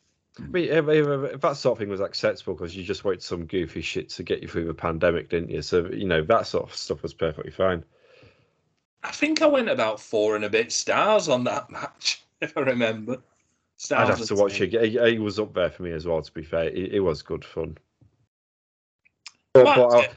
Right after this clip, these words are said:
Speaker 1: but, but,
Speaker 2: So
Speaker 1: I wouldn't have, I wouldn't have accepted it at any other time if I tried to do a serious wrestling product. I, I like, during a pandemic, that sort of thing was perfectly acceptable.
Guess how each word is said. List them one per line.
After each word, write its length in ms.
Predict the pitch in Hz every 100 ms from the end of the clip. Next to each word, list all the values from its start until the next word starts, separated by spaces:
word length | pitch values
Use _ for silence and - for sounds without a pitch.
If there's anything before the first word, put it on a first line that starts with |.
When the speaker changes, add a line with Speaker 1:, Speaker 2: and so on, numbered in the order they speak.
| -
Speaker 1:
but, 100 | 123
but, 140 | 143
Speaker 2:
So 120 | 139
Speaker 1:
I 40 | 143
wouldn't 240 | 139 117
have, 160 | 120 101
I 40 |
wouldn't 200 | 131 131
have 60 | 110
accepted 400 | - 113 104 -
it 40 | 95
at 300 | 98 92 - 110
any 240 | 101 98
other 160 | 90 82
time 480 | - 95 87 85 - _ - _ _
if 160 | 104 98
I 40 |
tried 180 | 87 98
to 120 | 95
do 20 |
a 60 | 87
serious 380 | - 95 82 -
wrestling 320 | 85 - 80
product. 360 | 85 82 -
I, 40 | 110
I 160 | 82
like, 220 | 104 98 -
during 200 | 98 85
a 60 |
pandemic, 560 | 76 82 78 82 78 -
that 180 | 78 -
sort 220 | - 80
of 60 | -
thing 100 | 82
was 160 | 78
perfectly 460 | - 85 78 - -
acceptable. 640 | - - - - 87 85